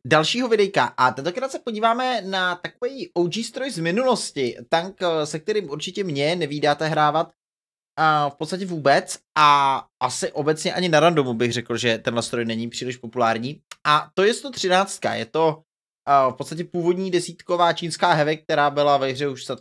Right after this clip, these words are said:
někdy v roce dva tisíce třináct nebo čtrnáct, nebo kdy vyšli Číňani. Myslím si, že třináct. A já jsem si ji koupil na druhém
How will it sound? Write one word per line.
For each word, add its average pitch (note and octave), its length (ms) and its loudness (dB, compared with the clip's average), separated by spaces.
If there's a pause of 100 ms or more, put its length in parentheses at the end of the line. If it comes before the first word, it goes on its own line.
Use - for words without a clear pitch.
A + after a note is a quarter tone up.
někdy A#2 160 -8
v A#2+ 60 -6
roce B2 200 -6
dva A2 140 -4
tisíce A#2+ 440 -12
třináct A#2 440 -8
nebo G#2 140 -12
čtrnáct, A2+ 400 -10
nebo B2 120 -12
kdy A#2 120 -10
vyšli A#2+ 240 -8
Číňani. C3 460 -8 (1000)
Myslím A2+ 120 -8
si, A2+ 120 -10
že B2+ 80 -6
třináct. A2+ 540 -4 (760)
A D#3 420 8
já E3 100 0
jsem A3 120 -6
si C4 100 -4
ji A#3 200 -2
koupil F#3+ 320 0
na G#3+ 60 0
druhém G#3 380 -2